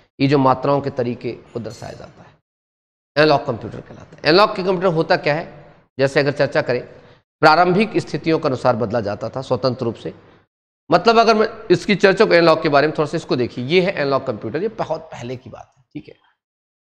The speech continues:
सबसे पहला जो कंप्यूटर आया था, कुछ इस प्रकार से कंप्यूटर था, जिसका नाम क्या, क्या नाम था हमारा,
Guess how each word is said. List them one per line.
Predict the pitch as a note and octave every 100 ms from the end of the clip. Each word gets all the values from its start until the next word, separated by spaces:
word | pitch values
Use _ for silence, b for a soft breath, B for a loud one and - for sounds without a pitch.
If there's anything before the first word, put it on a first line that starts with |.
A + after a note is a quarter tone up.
| _
सबसे | F#3+ F#3 A#3
पहला | G#3 G#3
जो | A3
कंप्यूटर | A3 G3 F3 F#3
आया | E3+
था, | F#3
कुछ | - F3
इस | G3
प्रकार | - F#3 D#3
से | D3+ D3+
कंप्यूटर | D3 C#3+ D3
था, | D3+
जिसका | D3 D3+
नाम | C#3
क्या, | C3+ C#3
क्या | C#3 - C#3+
नाम | D3+ E3
था | D3
हमारा, | A#2 G#2+